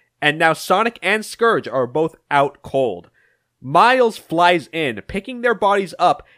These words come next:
and flings them back into the portal to Moebius, Boomer closing the post manually, saying Scourge will now be Sonic's problem. Now, back in Moebius, the other side, the portal is now closed,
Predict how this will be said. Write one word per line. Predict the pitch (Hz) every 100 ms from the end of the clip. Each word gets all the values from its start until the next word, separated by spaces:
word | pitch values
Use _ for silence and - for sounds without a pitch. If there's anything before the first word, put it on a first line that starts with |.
| _
and | 170 156
flings | - - 165 226 269 233
them | 240 240 -
back | 202 196 196
into | - 220 240
the | 262
portal | 247 - 247 233
to | 226 233
Moebius, | 202 202 202 170 117 98 - _ _
Boomer | 113 190 277 359 359
closing | - 254 247 247 247
the | 233
post | - 220 -
manually, | 185 185 190 190 123 107 98 90 _ _
saying | - - 185 190
Scourge | 170 - - 208 254 190 147
will | 165
now | 160 151 160 190
be | 185 151
Sonic's | - - 160 135 -
problem. | - 98 90 87 80 _ _ _ _ _
Now, | 131 127 104 90 87 _ _ _ _
back | - 165 220
in | 233
Moebius, | 220 180 151 131 113 95 -
the | 151
other | 175 214
side, | 208 - 165 120
the | -
portal | - - 233 269
is | 254 226
now | 226
closed, | - - - 214 190 110 87 - -